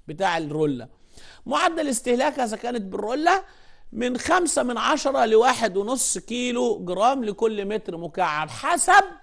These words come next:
الرولة. لو الرولة ملساء صوفية فتلية الكلام ده كله بت-، ما بتشيلش مونة كتير. أما إذا كانت سفنج مدبب أو سفنج م-، مخرم يعني بياخد إيه؟ بياخد كمية كبيرة،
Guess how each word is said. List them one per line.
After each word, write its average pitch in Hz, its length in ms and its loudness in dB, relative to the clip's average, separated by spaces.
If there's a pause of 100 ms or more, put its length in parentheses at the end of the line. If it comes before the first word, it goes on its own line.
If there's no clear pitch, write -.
(880)
الرولة. 165 680 -4
لو 180 200 0
الرولة 220 380 0
ملساء 185 840 0 (460)
صوفية 196 840 0 (320)
فتلية 202 720 2
الكلام 208 440 -4
ده 240 80 -2
كله 320 560 2
بت-، 185 340 -12
ما 202 80 -8
بتشيلش 214 440 -8
مونة 196 260 -8
كتير. 151 420 -4 (300)
أما 220 160 -6
إذا 214 120 -8
كانت 269 260 -4
سفنج 226 600 -4
مدبب 190 800 -4
أو 175 80 -2
سفنج 185 420 -6
م-، 180 240 -6 (240)
مخرم 233 580 0
يعني 320 460 2 (260)
بياخد 202 380 -4
إيه؟ 214 200 4
بياخد 208 300 -4
كمية 190 340 -4
كبيرة، 262 480 0